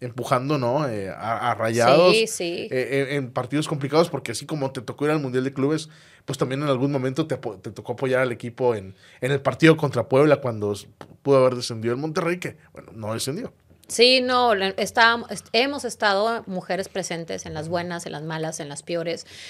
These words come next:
Speaker 2: Creo que la mujer, eh, le,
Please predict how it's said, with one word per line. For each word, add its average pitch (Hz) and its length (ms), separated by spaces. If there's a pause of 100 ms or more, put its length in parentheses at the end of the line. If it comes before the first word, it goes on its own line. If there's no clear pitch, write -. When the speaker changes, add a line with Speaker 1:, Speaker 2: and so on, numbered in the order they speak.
(180)
Speaker 2:
Creo 185 220
que 196 100
la 190 140
mujer, 180 680 (360)
eh, 170 640
le, 160 1200